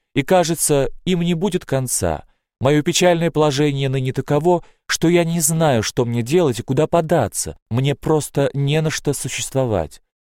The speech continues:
Я приехал сюда, имея за душой тринадцать ливров, и поселился в своём прежнем жилище в гостинице "Сен-Пьер"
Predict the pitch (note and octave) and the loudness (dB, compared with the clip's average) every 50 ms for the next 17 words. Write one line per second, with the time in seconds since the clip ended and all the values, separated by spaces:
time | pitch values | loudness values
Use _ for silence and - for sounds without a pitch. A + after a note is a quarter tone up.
0 | _ _ _ _ - C3+ D3+ - D#3 D#3+ E3+ F#3+ F#3 - F3+ E3+ - - D#3+ D3+ | _ _ _ _ 0 0 2 0 -2 0 0 0 0 0 0 -2 -2 -2 -2 0
1 | E3 D#3+ D#3 - D3 D3 D#3+ D#3+ D#3 C#3+ C3 C3 B2+ C#3+ C3+ - - F3+ F#3 F#3 | 2 2 2 0 -2 0 0 2 2 0 0 -2 -2 -2 -2 0 2 2 2 2
2 | - _ _ _ _ _ - - B2 C3 C3 C3 C#3 D#3+ E3 - - E3 - - | -2 _ _ _ _ _ -2 0 0 0 0 0 0 0 -2 -2 -4 -6 -4 -4
3 | D#3 D#3+ E3 D#3 A#2+ G2 - F2+ E2 - - _ _ _ - A#2+ - B2+ A#2+ - | -4 -2 -2 0 -2 -2 -2 -4 -6 -8 -12 _ _ _ -2 0 0 0 0 0
4 | B2+ B2 D#3 F#3 F3 - - D3+ - - - A#2 A#2+ B2 A#2+ A#2 - A#2 B2 B2 | 0 2 2 2 0 0 -2 -4 -4 -2 0 0 2 0 0 0 -2 0 0 0
5 | A#2+ G#2+ A2 A2+ A2 G2+ G#2 A2+ B2 E3+ E3 - - - D3+ D3 - _ _ _ | 0 -2 -4 -4 -4 -4 -2 -2 -2 -2 -2 -2 -2 -2 -4 -4 -6 _ _ _
6 | - G2+ G2 A2 A2 - - - - C3 C3 C3 A#2+ - A2 - - G#2+ G2 F#2+ | -6 -2 -2 -2 -2 -4 -6 -6 -4 -4 -2 -4 -4 -6 -6 -4 -2 -2 -2 -4
7 | F2 - G#2 A#2+ C#3+ D3+ D3 C#3 | -6 -6 -2 0 0 0 0 -4